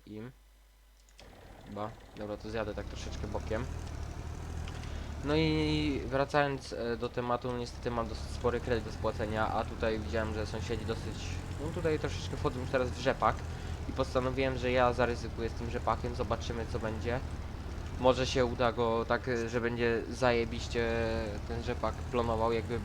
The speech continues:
dobrze plonował, to by było świetnie, bo cena rzepaku akurat jest tutaj, e, dobra. Oczywiście mam tu jeszcze przężyto, tam żyto jeszcze jest. Czy same przeży-, chyba same przeżyto, pszenica, jęczmień, rzepaku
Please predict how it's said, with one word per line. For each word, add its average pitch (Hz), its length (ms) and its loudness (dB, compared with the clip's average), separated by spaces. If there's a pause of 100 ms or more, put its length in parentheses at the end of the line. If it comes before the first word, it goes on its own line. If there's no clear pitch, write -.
dobrze 120 240 0
plonował, 117 400 0
to - 100 -4
by 113 100 -4
było 117 180 0
świetnie, 117 320 -4
bo 110 100 -4
cena 113 240 -2
rzepaku 113 400 -2
akurat 113 280 -2
jest 113 260 -4
tutaj, 110 300 0
e, 107 40 -2 (880)
dobra. 117 420 6 (2500)
Oczywiście 160 260 2
mam 151 140 6
tu 147 100 0
jeszcze 139 200 0
przężyto, 135 580 0
tam 120 200 0
żyto 127 260 0
jeszcze 120 340 2
jest. 117 280 0 (1200)
Czy - 120 -4
same 107 200 0
przeży-, - 380 -6
chyba 120 120 0
same 117 180 0
przeżyto, 127 400 -4
pszenica, 113 400 -2
jęczmień, 107 380 -2
rzepaku 104 420 -4